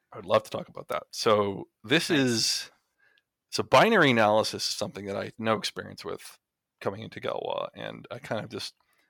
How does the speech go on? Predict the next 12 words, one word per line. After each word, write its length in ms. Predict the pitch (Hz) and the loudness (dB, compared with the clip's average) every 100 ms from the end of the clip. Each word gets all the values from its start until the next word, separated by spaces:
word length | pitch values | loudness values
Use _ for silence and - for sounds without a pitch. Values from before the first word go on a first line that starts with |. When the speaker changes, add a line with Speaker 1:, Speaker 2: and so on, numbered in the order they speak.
| _ | _
Speaker 1:
fell 400 | - - 120 104 | -20 0 4 4
on 140 | 101 98 | 2 -2
it 140 | 98 - _ _ _ _ _ _ _ _ _ | -6 -10 _ _ _ _ _ _ _ _ _
somewhat 260 | - 123 104 | -2 0 0
accidentally, 680 | 104 - 101 85 - - - _ _ _ - | -2 -6 -8 -8 -10 -12 -16 _ _ _ 0
and 120 | 113 | 6
I 60 | |
love 220 | 113 110 98 | 8 6 4
it. 80 | |
It's 140 | 95 - | -2 -2
so 280 | - 131 117 | 6 6 6
cool. 400 | - - - | 2 -6 -8